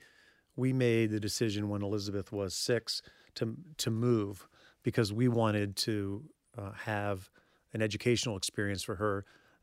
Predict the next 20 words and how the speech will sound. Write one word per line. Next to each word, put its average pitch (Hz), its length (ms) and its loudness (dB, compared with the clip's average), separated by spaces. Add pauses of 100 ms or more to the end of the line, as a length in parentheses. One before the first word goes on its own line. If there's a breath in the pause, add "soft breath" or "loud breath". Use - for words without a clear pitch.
that 104 440 2 (100)
was 104 600 0 (540)
truly 127 340 4
inclusive. - 540 -4 (760)
And 104 540 0 (560)
she's 110 280 -2
been 107 220 0
fully 110 360 2
included, 101 600 2 (640 soft breath)
you 110 80 -4
know, 107 140 -6 (720)
every 117 360 4
year. 104 280 0 (500)
And, 104 600 0
you 131 160 -10
know, 117 220 -6
we're 104 140 0
gonna 110 240 0
continue 113 520 0
to, 113 380 2